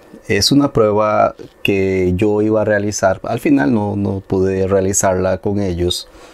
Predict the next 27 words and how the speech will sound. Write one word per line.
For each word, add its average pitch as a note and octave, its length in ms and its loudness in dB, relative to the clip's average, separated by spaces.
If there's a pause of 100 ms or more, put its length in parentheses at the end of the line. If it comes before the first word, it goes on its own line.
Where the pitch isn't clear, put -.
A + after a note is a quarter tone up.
(500)
Es G#2+ 160 2
para A2 300 4
una G2+ 280 0
compañía. G2+ 680 0
Tengo F#2 360 -2
que G2 140 -2
mantener F#2+ 560 0
la G2 460 0 (760)
confidencia A2+ 840 0
del G2+ 260 0
nombre G2+ 320 -2
de G2+ 100 0
la F#2+ 120 0
compañía, G2 840 -2
la F2+ 140 -2
marca F#2 320 -2
del F#2 140 0
producto F#2+ 580 0
y F2 40 -2
qué - 160 -2
hacían. E2+ 520 0 (1040)
Pero A#2 520 2
podemos B2 480 2
emular A2+ 440 2
la B2 160 0
prueba A2+ 260 0
aquí G#2 320 -2